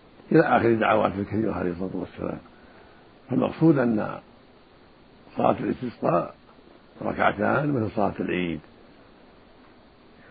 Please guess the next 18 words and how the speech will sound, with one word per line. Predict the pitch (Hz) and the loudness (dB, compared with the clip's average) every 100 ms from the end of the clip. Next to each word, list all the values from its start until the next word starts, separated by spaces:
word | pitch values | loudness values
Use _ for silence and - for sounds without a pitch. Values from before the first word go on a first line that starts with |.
| - - | -20 -2
يجهر | 117 120 107 | 2 2 2
فيها | 92 101 101 | 2 0 2
بالقراءة | 101 90 98 98 - 143 - - - - - - - - - | 0 -2 0 2 2 -4 -8 -20 -20 -20 -20 -20 -20 -20 -6
ويكبر | 110 110 120 113 101 107 107 - | -2 2 2 2 2 2 2 0
في | |
الأولى | 101 110 107 | 0 0 0
سبع | 104 104 104 | -2 -2 -2
تكبيرات | 107 101 101 98 113 - | -2 -4 -2 0 0 0
وفي | 107 104 | -4 -6
الثانية | 110 110 101 - | -4 -4 -4 -6
خمس | 113 - | -8 -6
تكبيرات، | 113 107 101 101 101 127 - - - - - - - - - - - | -8 -8 -4 -2 0 0 -4 -16 -20 -20 -20 -20 -20 -20 -20 -20 -10
ويقرأ | - 123 - 104 | -4 -4 -2 -2
فيهما | 95 110 107 107 | 0 0 0 0
بسبح | 104 104 120 - | -4 -2 -4 -2
وغاشيا | 98 92 113 95 | -2 0 0 0
بعد | 101 98 | -2 -4
الفاتحة | 95 87 110 123 110 127 | -4 0 2 2 -2 -6